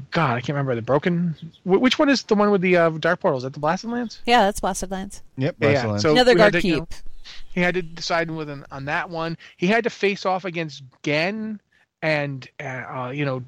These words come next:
Speaker 1: d-, you know, Thoras Trollbane. Like, both of them were. It, it's, we don't remember this.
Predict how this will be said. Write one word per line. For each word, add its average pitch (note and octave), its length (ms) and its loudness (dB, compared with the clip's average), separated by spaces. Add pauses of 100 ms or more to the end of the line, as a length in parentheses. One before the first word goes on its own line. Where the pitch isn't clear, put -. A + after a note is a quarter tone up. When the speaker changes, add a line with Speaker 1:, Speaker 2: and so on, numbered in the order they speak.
(360)
Speaker 1:
d-, D#3+ 200 -2
you E3 100 2
know, C#3+ 80 2
Thoras E3 540 4
Trollbane. G3+ 600 -2 (460)
Like, C#3 180 -2
both G#3+ 260 4
of D4 80 2
them E3+ 200 2
were. D3+ 120 -4 (300)
It, - 180 -6
it's, - 180 -6 (140)
we F#3 140 -2
don't D4 160 -2
remember G3 360 2
this. D3 200 0